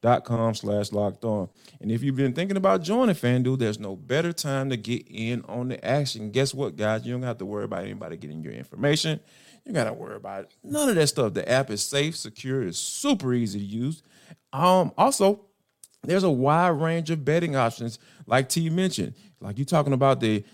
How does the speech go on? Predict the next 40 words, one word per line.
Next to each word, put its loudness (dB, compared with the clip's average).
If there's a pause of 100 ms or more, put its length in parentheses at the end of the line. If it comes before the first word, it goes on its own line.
the -6
spread, 4 (200)
I -20
think 4
it 4
was, 0
what, -6
fourteen 0
and 0
a 6
half 4
points 0
co-, -2
coming 2
into -2
this -4
game. 0 (400)
Georgia 0
covered 4
that 8
very 6
easily. 2
Did 0
you 4
win 2
some -2
money? 0 (260)
If -10
you -4
didn't, 4 (180)
you -4
are 2
slipping. 2
So 2
I 4
need -4
you -4
to -4
go 2
to -2